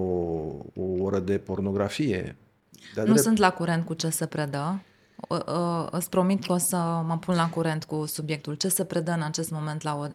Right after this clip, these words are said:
Speaker 2: ore de educație sexuală?
Speaker 1: Aș, aș,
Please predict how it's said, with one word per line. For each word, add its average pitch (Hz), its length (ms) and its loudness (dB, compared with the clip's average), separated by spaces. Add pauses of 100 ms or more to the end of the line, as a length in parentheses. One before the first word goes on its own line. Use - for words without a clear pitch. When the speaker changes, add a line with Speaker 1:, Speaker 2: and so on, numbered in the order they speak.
(100)
Speaker 2:
ore 156 180 -2
de 143 100 -4
educație 143 480 -6
sexuală? - 600 -4 (300)
Speaker 1:
Aș, - 260 0
aș, - 360 -2